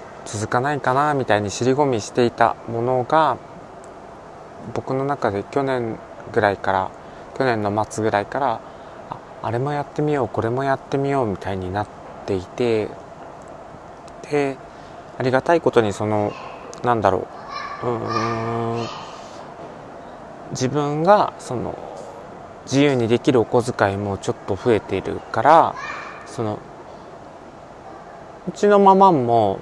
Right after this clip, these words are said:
パピーもあんまりうるさいこと言わないんです。なんか将来のために貯金しなさいみたいなことは言わなくて、そう、なんか自分が考えて、そのためになるんであれば、あの、使いなさいと。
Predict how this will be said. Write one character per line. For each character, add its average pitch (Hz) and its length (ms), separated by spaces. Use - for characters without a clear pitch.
パ 143 120
ピ 117 140
ー 107 60
も 98 140
あ - 20
ん 135 60
ま 131 60
り 123 80
う 139 80
る 151 60
さ 151 140
い 117 40
こ 107 100
と 101 100
言 117 120
わ 123 100
な 131 80
い 113 40
ん - 20
で 95 60
す。 - 180
な 104 120
ん - 20
か 95 100
将 135 200
来 107 140
の 98 80
た 113 120
め 113 100
に 107 140
貯 - 140
金 107 180
し 110 80
な 120 100
さ 139 140
い 120 40
み 101 80
た 98 120
い 95 40
な 95 100
こ 107 120
と 123 120
は 98 140
言 98 100
わ 107 80
な 120 120
く - 100
て、 110 260
そ 131 260
う、 - 20
な 120 120
ん 110 60
か - 220
自 - 140
分 131 180
が 202 120
考 147 280
え 139 80
て、 196 260
そ - 160
の 104 200
た 117 80
め 120 160
に 113 120
な 127 140
る 131 80
ん 113 80
で 110 60
あ 135 60
れ 165 100
ば、 269 320
あ 107 140
の、 87 300
使 - 220
い 95 60
な 82 100
さ 101 120
い - 60
と。 - 120